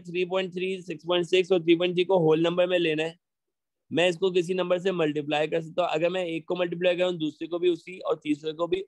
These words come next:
उसी number से multiply करूंगा, या फिर मैं इन तीनों को divide कर सकता हूँ। अगर मैं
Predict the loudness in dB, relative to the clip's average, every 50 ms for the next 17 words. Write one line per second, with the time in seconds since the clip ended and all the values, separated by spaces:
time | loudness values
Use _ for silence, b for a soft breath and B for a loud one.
0 | 4 4 4 4 4 -4 -2 2 2 2 4 4 4 4 2 0 -2 -2 -4 -4
1 | -4 -8 0 2 2 2 2 0 -4 -6 -2 4 4 4 4 4 _ _ _ _
2 | _ _ 0 2 2 2 2 0 0 0 0 0 0 2 2 2 2 2 0 0
3 | 0 2 2 2 0 0 -2 -2 -4 -2 -2 -4 -6 -2 -2 -2 -2 0 -2 -2
4 | -2 -2 -2 -2 -4